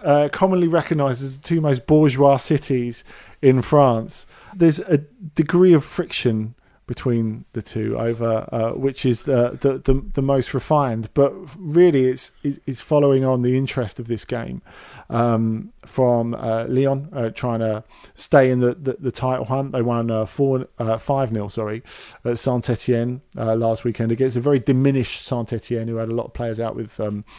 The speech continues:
coronavirus, but that didn't stop Lyon celebrating wildly. But the reason I've, I've gone after this is because it's the latest return of Atem Ben Arfa to, to Lyon. And, um,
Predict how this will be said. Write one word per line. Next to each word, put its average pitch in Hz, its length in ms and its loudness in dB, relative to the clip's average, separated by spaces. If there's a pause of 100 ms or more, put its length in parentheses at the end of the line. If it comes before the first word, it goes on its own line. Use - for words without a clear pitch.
(360)
coronavirus, 117 800 0
but - 140 2
that 147 240 0
didn't 120 240 2
stop 120 400 0
Lyon 120 320 0
celebrating 117 640 -2
wildly. 120 520 -2
But 143 120 2
the 156 80 -2
reason 175 400 0
I've, 147 280 -2
I've 131 160 -6
gone 147 200 0
after 123 340 -2
this - 320 -14 (480)
is 123 140 4
because 135 720 4 (340)
it's 131 240 0
the 135 140 2
latest 151 580 0
return 113 480 -2
of 120 420 -6 (140)
Atem 135 320 -4
Ben 135 140 4
Arfa 131 480 -2 (560)
to, 110 460 2
to - 140 -8
Lyon. 113 380 -4 (160)
And, 117 480 -6
um, 113 480 -4